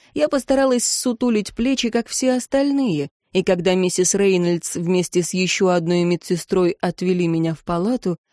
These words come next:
я тихо и кротко произнесла «спасибо».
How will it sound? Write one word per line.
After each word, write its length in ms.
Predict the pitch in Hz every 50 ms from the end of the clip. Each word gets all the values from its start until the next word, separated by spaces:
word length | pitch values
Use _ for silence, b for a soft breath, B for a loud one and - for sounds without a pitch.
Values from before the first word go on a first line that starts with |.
| _ _ _
я 220 | - 240 254 302
тихо 340 | 302 - - 320 285 - -
и 140 | 262 254 254
кротко 480 | - - 240 254 240 - _ - 214 190
произнесла 960 | _ 202 190 196 180 175 165 151 160 160 160 160 - - 226 247 269 269 247 _ _ _ _ _
«спасибо». 760 | _ - - _ - 262 254 - - - 208 170 156 - 156